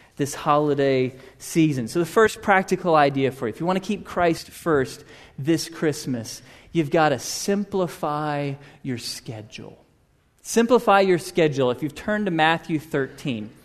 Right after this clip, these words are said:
let's look at Matthew thirteen. We're gonna read a parable that many of you are familiar with.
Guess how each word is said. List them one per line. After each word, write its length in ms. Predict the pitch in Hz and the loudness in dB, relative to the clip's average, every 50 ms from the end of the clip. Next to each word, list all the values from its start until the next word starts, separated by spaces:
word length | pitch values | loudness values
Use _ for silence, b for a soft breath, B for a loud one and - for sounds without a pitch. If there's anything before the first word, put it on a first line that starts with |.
| B B B B B - | B B B B B 0
let's 200 | 175 180 - - | 0 0 4 0
look 120 | 220 220 | 2 2
at 100 | 202 175 | 2 2
Matthew 360 | 175 165 165 170 170 - 175 | 4 2 2 2 2 -2 -6
thirteen. 500 | 165 - 180 160 156 - - 156 151 151 | -2 0 0 0 0 0 -2 -2 -2 0
We're 80 | 147 143 | 0 0
gonna 120 | 147 143 | 0 -2
read 240 | 143 143 160 165 165 | 0 2 2 2 2
a 40 | 147 | 0
parable 580 | - - - - 185 165 147 131 127 131 139 | -2 -4 -2 0 2 4 4 2 2 -2 -2
that 120 | 143 143 120 | -2 -2 -2
many 260 | 139 143 143 147 143 | -2 0 0 0 0
of 100 | 139 135 | -2 -2
you 160 | 139 139 131 | -2 0 0
are 80 | 123 120 | 0 0
familiar 580 | 123 - 131 120 120 135 147 156 151 131 123 | -2 -4 -4 -2 -2 0 0 0 0 0 -2
with. 340 | 113 107 107 104 104 143 180 | -2 -2 -2 -4 -4 -4 -6